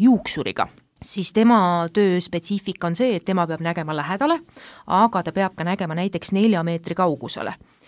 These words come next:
Ehk siis kaks meetrit peeglist ja peeglist siis nii-öelda tagasi ka. Äh, mis siis tähendab seda, et, äh,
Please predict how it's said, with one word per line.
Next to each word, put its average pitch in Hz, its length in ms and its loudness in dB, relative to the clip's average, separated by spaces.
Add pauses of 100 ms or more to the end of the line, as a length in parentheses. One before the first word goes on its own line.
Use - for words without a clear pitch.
(100)
Ehk 165 300 -2
siis 160 480 -8
kaks 208 300 -4
meetrit 165 600 -4
peeglist 311 540 0
ja - 80 -2
peeglist 185 440 -4
siis 185 160 -6
nii-öelda 175 240 -6
tagasi 190 400 -4
ka. 131 160 -2 (720)
Äh, 170 180 0
mis 180 220 0
siis 196 140 -2
tähendab 175 280 -2
seda, 233 400 2
et, - 360 -8
äh, 165 380 -4